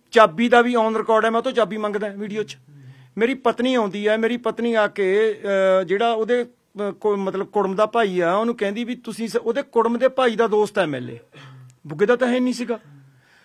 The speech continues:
Speaker 1: ਤੇ ਉਹੀ ਕਰਾ ਰਿਹਾ। ਤੇ ਉਹ ਕਹਿੰਦੀ ਆ ਵੀ ਤੁਸੀਂ ਸਾਡੀ ਕਿਉਂ ਜ਼ਿੰਦਗੀ ਨਰਕ ਬਣਾਈ ਆ,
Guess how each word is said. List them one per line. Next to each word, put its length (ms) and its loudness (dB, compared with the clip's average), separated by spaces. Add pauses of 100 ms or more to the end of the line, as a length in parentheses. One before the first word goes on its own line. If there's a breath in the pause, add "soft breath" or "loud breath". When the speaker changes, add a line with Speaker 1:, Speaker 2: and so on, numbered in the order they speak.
(160 soft breath)
Speaker 1:
ਤੇ 60 -6
ਉਹੀ 260 4
ਕਰਾ 260 0
ਰਿਹਾ। 220 -14 (400 soft breath)
ਤੇ 60 2
ਉਹ 120 8
ਕਹਿੰਦੀ 320 -2
ਆ 80 4
ਵੀ 160 -4 (160)
ਤੁਸੀਂ 240 -6
ਸਾਡੀ 220 -4
ਕਿਉਂ 240 -6
ਜ਼ਿੰਦਗੀ 320 -8
ਨਰਕ 300 -4
ਬਣਾਈ 340 -6
ਆ, 260 -8